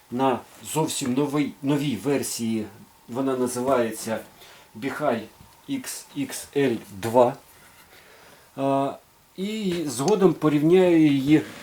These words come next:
з оновленою традиційною версією електричної частини і ручної частини, в якій також, також при-, ну, відбулися значні, значні зміни. Е, я попро-, пробую, як присоска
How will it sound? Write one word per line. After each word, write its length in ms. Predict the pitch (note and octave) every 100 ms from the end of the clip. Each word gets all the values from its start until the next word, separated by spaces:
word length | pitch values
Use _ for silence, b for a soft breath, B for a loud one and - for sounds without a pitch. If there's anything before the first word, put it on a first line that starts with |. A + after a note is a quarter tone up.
| -
з 160 | - -
оновленою 1040 | F3 E3+ F3+ D#3+ B2 B2+ B2+ B2 A#2+ A#2 A#2
традиційною 1000 | - C#3 B2+ C#3 - D3 C3 A#2 A2+ A2
версією 760 | G#2 C3+ G3 F#3 F#3 F#3+ F#3 F#3+ B B B -
електричної 760 | E3 E3+ - F3 - D#3+ D#3
частини 600 | D#3 D#3 - D#3+ D#3 D3+ -
і 100 | F#3
ручної 540 | F3 F3 - B2 A2
частини, 580 | G#2+ A#2 - A#2 A2 A2 B B B _
в 80 | A#2
якій 260 | C#3 C#3+ B2+
також, 500 | - F3+ F#3+ - D#3+ D#3+ -
також 380 | F3 F#3 F3+ -
при-, 320 | - C3 C3 B2
ну, 320 | D3+ C#3+ A#2+ G#2+ B2
відбулися 760 | C3 A#2+ D3+ E3 - C#3+ A#2+
значні, 600 | G2+ D3 C#3+ D3+ E3 E3+ - -
значні 520 | G#2 D#3+ - F#3 F#3+
зміни. 580 | A2+ A2 D3 D3+ G2+ - - B B B B B B B2+
Е, 280 | C3+ C3 B2+ - - - D3+
я 220 | G#3 G3+
попро-, 420 | E3 D3 D3+ E3+
пробую, 460 | C#3 E3+ D3 C3+ C3+
як 220 | D3+ -
присоска 680 | C#3 - E3+ - C3 A#2+